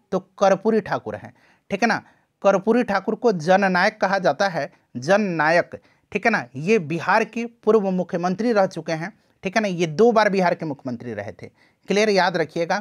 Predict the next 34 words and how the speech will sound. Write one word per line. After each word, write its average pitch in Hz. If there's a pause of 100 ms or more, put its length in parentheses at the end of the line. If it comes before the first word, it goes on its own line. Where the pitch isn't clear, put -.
कर्पूरी 175
ठाकुर। - (400)
उसके 180
बाद 233 (100)
एमएस 214
स्वामीनाथन 190
को 196
दिया 180
गया 156
है, 180
जो 156
कि 196
भारत 170
में 190 (340)
हरित 208
क्रांति 185
के 190
जनक 170
माने 170
जाते 139
हैं। 170 (360)
उसके 185
बाद 233
देखिए -
पीवी 196
नरसिम्हा 202
राव 196
को 190
दिया 170
गया, 175 (320)
तीन 226
व्यक्ति 202
हो 190
गए। 214